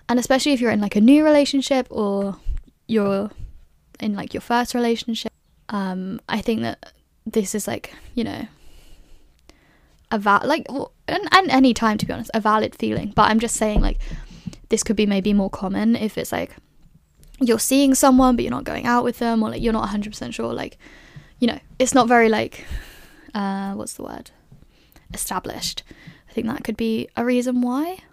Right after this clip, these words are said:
or I don't know. I don't know. Love is a hard question like that, because I think if you're, like, sending the question in, maybe there's, like, maybe there is, like, you know,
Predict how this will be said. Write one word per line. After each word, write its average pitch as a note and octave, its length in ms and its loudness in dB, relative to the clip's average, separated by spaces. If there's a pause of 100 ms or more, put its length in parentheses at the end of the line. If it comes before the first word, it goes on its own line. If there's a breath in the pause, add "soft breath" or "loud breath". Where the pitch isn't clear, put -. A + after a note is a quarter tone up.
(180 soft breath)
or G#3+ 580 -2 (1300 soft breath)
I - 220 -12
don't B3+ 140 -10
know. G#3 220 -8 (400 loud breath)
I C4 80 6
don't C#4+ 160 4
know. B3 400 4
Love C4+ 380 6
is D4+ 140 2
a C4 100 2
hard B3 280 0
question A#3 300 -4
like G#3 180 -2
that, - 160 -4
because G#3 360 -4 (800 loud breath)
I A3+ 80 -4
think A3+ 420 -2 (920)
if A3+ 200 6
you're, A3+ 140 4
like, G#3 240 -2
sending G#3+ 380 0
the G#3 60 -2
question G3 460 -4
in, G3+ 440 -4 (680 soft breath)
maybe G3+ 500 -2
there's, F#3+ 240 -8
like, - 320 -14 (760 soft breath)
maybe C#4 240 4
there A#3+ 200 0
is, G#3 240 -4
like, - 320 -10 (320 soft breath)
you A3 100 -6
know, G#3 200 -10